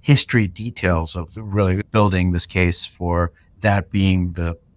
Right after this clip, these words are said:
the legend of Atlantis, right? I also, this is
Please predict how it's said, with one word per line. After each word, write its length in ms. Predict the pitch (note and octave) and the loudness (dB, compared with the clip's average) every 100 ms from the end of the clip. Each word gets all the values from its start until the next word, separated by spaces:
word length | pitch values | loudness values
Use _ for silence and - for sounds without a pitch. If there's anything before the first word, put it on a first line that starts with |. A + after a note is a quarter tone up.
| _ _ _ - - | _ _ _ -20 -4
the 140 | G#2+ | 0
legend 420 | G2 G2+ F2+ F2+ | 2 2 2 0
of 140 | F2 F2 | 0 0
Atlantis, 720 | E2 F2+ F2+ - D#2+ - - | -4 -2 -2 -4 -10 -12 -8
right? 260 | E2+ E2 E2 _ _ _ - _ - _ _ - | -6 -6 -8 _ _ _ -20 _ -20 _ _ -2
I 100 | A2+ | 2
also, 640 | A#2+ B2 B2+ A#2 G#2+ G2+ - _ _ | 4 4 4 4 4 0 -4 _ _
this 180 | A2+ A2+ | -2 2
is 260 | A2 - | 2 0